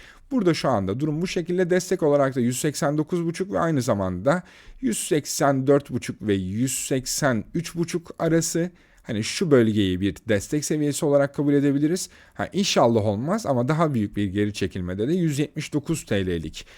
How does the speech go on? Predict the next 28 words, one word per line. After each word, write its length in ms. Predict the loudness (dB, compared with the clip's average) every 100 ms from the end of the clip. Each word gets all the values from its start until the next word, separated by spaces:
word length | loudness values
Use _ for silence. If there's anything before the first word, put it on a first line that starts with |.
| -20 -6
bir 160 | 0 0
seviye 640 | 0 0 0 0 -2 -4 -2
bizleri 520 | 0 2 2 0 2
bekliyor 380 | 0 2 0 2
olacak. 380 | 0 -2 -4 -6 -20 -20 -8 -2
Benim 200 | 0 0
tahminim 640 | 2 2 2 2 0 -4 -6
Kaplamin 460 | -4 0 2 2
artık 400 | 2 2 -2 -4
buradan 320 | -2 2 2 0
kırar 440 | -6 2 2 4
ve 80 | 2
gider 380 | 2 2 2 2
diye 200 | 0 -2
düşünüyorum. 580 | -8 -6 -4 -4 -4 -10 _ _ -8
İnşallah 560 | -4 0 0 2 0 0
da 160 | 4
böyle 240 | 6 6 6
olsun. 400 | 0 -2 -8 -8
Çünkü 300 | -6 -4 -6
ciddi 300 | -10 -4 -2
anlamda 380 | 0 -2 -2 -2
gerçekten 600 | -2 -2 -6 -4 -4 -4
artık 320 | -8 -8 -8
konsolide 500 | -6 -4 -2 0 0
olduğu 360 | 0 0 -2 -2
bir 100 | -2
seviyeyi 680 | -2 -2 0 0 0 -2